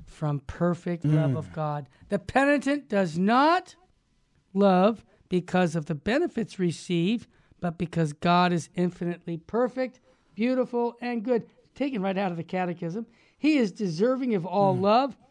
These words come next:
Speaker 1: outside of any benefits he may give or punishments he may inflict. Now, that golden key consists of inci-, inciting in oneself a state of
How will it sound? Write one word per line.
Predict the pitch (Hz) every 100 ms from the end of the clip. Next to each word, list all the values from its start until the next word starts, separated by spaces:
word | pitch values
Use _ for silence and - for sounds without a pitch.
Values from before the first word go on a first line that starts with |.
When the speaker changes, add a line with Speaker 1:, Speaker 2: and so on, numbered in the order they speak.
| _
Speaker 1:
outside | 190 190 190 190 180
of | 170
any | 190 220 233
benefits | - 185 180 180 254 247 - _ _
he | - 208
may | 190 180
give | 165 190 208 - _ _ _
or | 175
punishments | 170 - 208 208 - 202 196 - _
he | - 196
may | 180 185 180
inflict. | 180 180 175 - 185 202 156 - _ _ _ _ -
Now, | 180 147 -
that | 196 170
golden | 180 269 302 277 233
key | - 302 330 202 185 - _ _
consists | 202 202 - 240 240
of | 196 180
inci-, | 175 - 196 214 208 196 -
inciting | 190 180 196 214 226 233 - _ _
in | 185 170
oneself | 214 320 - 247 247 - _ _ _ -
a | 175
state | - - 233 226
of | 180